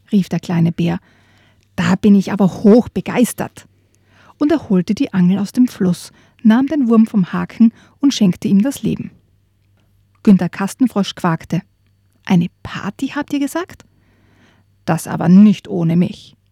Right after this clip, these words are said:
Und er holte die Tigerente in seinen Kasten. Der kleine Bär ruderte das Boot an Land. Am Ufer war die musikalische Ente und wusch ihre Harmonika. "Wo lauft ihr denn hin, Jungs?",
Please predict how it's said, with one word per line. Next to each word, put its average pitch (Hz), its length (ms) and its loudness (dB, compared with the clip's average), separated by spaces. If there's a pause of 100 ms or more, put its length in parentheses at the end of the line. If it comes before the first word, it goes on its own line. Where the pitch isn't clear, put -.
(300)
Und 269 160 4
er 330 140 -2
holte 202 300 2
die 208 100 -2
Tigerente 196 640 0
in 214 140 4
seinen 202 340 0
Kasten. - 480 -12 (480)
Der - 80 -2
kleine 196 340 4
Bär 220 300 2
ruderte 226 360 0
das 220 240 -4
Boot 180 320 -4
an 247 140 4
Land. 170 400 -2 (600)
Am 190 200 4
Ufer 294 460 -2
war 202 160 0
die 180 80 4
musikalische 185 720 -2
Ente 214 360 2 (640)
und - 220 0
wusch 175 320 0
ihre 214 300 -4
Harmonika. 175 560 2 (1040)
"Wo 208 140 6
lauft 165 340 0
ihr 294 140 0
denn 392 160 2
hin, 214 220 6
Jungs?", - 420 -6